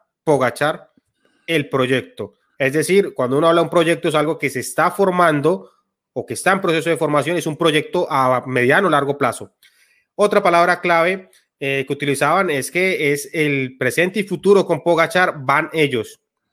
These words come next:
Van a toda con Pogacar. Eh, es la tercera vez que renuevan el contrato del corredor, de Tadej Pogacar también, que es otro punto importante. Y Pogacar dice que confía en ellos porque tiene un buen e-, y tiene un, un buen ambiente.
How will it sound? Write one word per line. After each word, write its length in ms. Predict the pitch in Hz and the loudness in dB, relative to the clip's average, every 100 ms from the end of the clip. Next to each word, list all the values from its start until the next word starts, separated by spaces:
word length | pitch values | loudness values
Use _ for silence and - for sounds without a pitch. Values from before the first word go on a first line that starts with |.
| _ _ _ _ _ _ | _ _ _ _ _ _
Van 240 | 131 175 | 0 2
a 140 | 180 - | 0 0
toda 280 | 196 196 | 0 0
con 280 | 156 151 131 | 0 -4 -2
Pogacar. 560 | 156 151 165 202 208 - _ _ _ _ - | -4 -2 -2 -2 -4 -8 _ _ _ _ -2
Eh, 200 | 139 143 | -2 0
es 120 | 160 | 0
la 160 | 185 180 | 2 0
tercera 380 | 147 175 180 | 0 2 2
vez 160 | 175 175 | 2 2
que 80 | 175 | 2
renuevan 320 | 151 156 160 | 4 4 2
el 100 | 151 | 0
contrato 640 | 147 131 147 147 160 160 | -2 0 -2 0 -4 -4
del 320 | 147 139 131 120 | -6 -4 -4 -4
corredor, 600 | 131 123 120 123 170 156 | -2 -2 -2 -2 -4 -8
de 100 | 127 | -6
Tadej 260 | 117 120 | -4 -4
Pogacar 460 | 120 139 139 151 151 | -2 -2 0 0 0
también, 500 | 139 123 135 170 196 _ _ _ | -2 -2 -2 -2 -6 _ _ _
que 60 | 143 | 0
es 40 | 135 | 2
otro 240 | 147 147 | 0 0
punto 220 | 156 147 | -2 -2
importante. 720 | 151 165 151 151 131 175 190 _ _ | -2 -2 2 0 0 -4 -6 _ _
Y 460 | 202 247 262 - _ | 0 2 2 -2 _
Pogacar 480 | 160 185 202 190 | 0 2 4 4
dice 300 | 147 147 202 | 2 0 0
que 140 | 202 170 | 0 0
confía 360 | 151 135 185 | 0 2 4
en 80 | 196 | 4
ellos 240 | 196 202 202 | 4 2 0
porque 240 | 185 147 | -2 -2
tiene 200 | 143 165 | -2 -2
un 100 | 185 | -2
buen 240 | 156 180 190 | 0 0 -2
e-, 240 | 165 147 _ | -6 -6 _
y 80 | 143 | -6
tiene 200 | 151 180 | -2 0
un, 240 | 196 190 - | -2 -6 -10
un 220 | 165 165 | -8 0
buen 220 | 185 185 | 2 2
ambiente. 540 | 175 151 160 135 123 | 0 2 2 2 -2